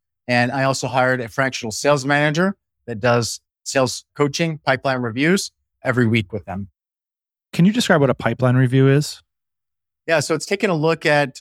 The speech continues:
Speaker 1: uh, all the deals you have where you've talked to clients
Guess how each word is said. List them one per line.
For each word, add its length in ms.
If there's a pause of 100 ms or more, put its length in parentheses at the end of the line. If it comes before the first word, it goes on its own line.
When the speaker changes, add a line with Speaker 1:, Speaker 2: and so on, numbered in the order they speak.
(160)
Speaker 1:
uh, 40
all 320
the 100
deals 260
you 120
have 400 (180)
where 140
you've 180
talked 220
to 80
clients 580